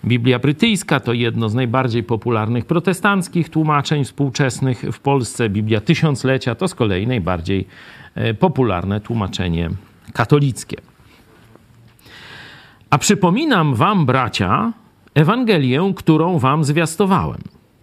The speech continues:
którą też przyjęliście i w której trwacie, i przez którą zbawieni jesteście,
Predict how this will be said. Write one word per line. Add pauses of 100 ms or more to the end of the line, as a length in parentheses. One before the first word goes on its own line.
(240)
którą
też
przyjęliście (400)
i
w
której
trwacie, (480)
i
przez
którą (140)
zbawieni
jesteście,